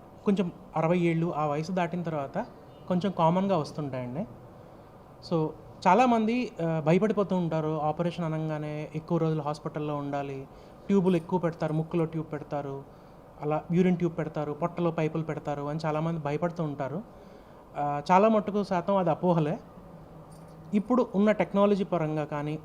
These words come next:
ఆ, ఎక్విప్‌మెంట్ పరంగా కానీ మా హాస్పిటల్లో అయితే ఇలాంటి మేజర్ సర్జరీస్ మొత్తం లాప్రోస్కోపిక్‌లో చేయడానికి అనుకూలం మొత్తం. ఆ, so, ఆ భయాలన్నీ ఏమీ అవసరం లేదు.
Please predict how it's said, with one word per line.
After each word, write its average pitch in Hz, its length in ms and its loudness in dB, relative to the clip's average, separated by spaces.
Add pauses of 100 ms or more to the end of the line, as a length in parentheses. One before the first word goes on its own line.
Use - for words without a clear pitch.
(200)
ఆ, 147 260 -6 (180)
ఎక్విప్‌మెంట్ 185 500 -2
పరంగా 151 260 -2
కానీ 147 440 -6
మా 170 140 2
హాస్పిటల్లో 170 520 -2
అయితే 170 300 -4 (360)
ఇలాంటి 165 260 0
మేజర్ 185 300 0
సర్జరీస్ 156 500 -4 (680)
మొత్తం 233 360 2
లాప్రోస్కోపిక్‌లో 202 720 2 (100)
చేయడానికి 156 520 -4 (300)
అనుకూలం 160 400 2 (260)
మొత్తం. 151 240 -10 (640)
ఆ, 135 340 -6 (380)
so, 175 200 2 (200)
ఆ 175 100 8
భయాలన్నీ 196 640 4
ఏమీ 180 220 0
అవసరం 143 500 -2
లేదు. 120 220 -10